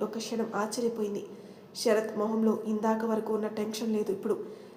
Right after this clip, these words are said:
ఎంత దాచుకున్నామన్న దాగని ఆనందం కనబడుతుంది. శరత్ని అలా చూస్తూ, "ఏమైంది సార్,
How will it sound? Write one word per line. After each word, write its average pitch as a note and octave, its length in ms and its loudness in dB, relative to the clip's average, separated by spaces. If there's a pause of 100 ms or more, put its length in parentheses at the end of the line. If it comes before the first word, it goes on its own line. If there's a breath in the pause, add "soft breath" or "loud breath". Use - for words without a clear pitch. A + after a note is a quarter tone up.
ఎంత B3 220 8
దాచుకున్నామన్న B3+ 760 6
దాగని A3 500 2
ఆనందం A3+ 340 2
కనబడుతుంది. G#3+ 600 -2 (460 loud breath)
శరత్ని G#3+ 460 2
అలా G#3 160 2 (100)
చూస్తూ, A3 240 -4 (540 loud breath)
"ఏమైంది B3+ 440 4
సార్, A3 240 2